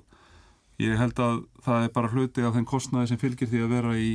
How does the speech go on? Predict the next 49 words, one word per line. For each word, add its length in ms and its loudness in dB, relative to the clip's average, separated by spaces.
í 80 -2
samfélagi 460 0
þar 100 0
sem 160 0
að 160 -2
við 160 2
viljum 220 0
fá 80 -2
að 180 -2
gera 160 -2
það 160 -2
sem 160 -2
að, 80 -6
það 160 -2
sem 80 2
við 140 2
getum 180 0
gert 240 0
og 80 2
lifa 220 2
frjálsu 280 -2
lífi. 300 0
Við 160 2
viljum, 240 0
held 160 -2
ég, 160 0
ekki 160 -8
búa 240 0
í 80 -2
einhvers 180 -8
konar 220 2
lögregluríki 500 0
þar 140 -2
sem 160 0
að 80 -4
lögreglan 640 0
er 80 -6
von 240 2
í 80 2
hálsmálun 420 2
okkur 180 -2
alla 220 -2
daga 220 0
og 220 2
með 240 2
einhverjum 400 -2
aðferðum 400 0
sem 240 0
að, 160 -4